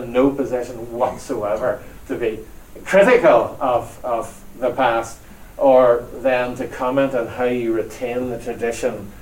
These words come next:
uh, going forward. I would just make one comment, and that is the difference between good tradition and bad tradition.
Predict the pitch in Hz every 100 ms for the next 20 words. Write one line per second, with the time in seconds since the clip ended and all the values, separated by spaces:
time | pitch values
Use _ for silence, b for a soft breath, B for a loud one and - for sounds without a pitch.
0 | B B 110 104 - 120 117 113 - -
1 | 120 123 131 - B B B - - -
2 | 135 143 143 170 165 139 131 120 127 139
3 | - 123 120 117 117 117 120 117 110 113
4 | 131 127 135 - 120 - 120 113 113 120
5 | 120 123 120 123 123 110 104 110 123 139
6 | 147 139 143 - -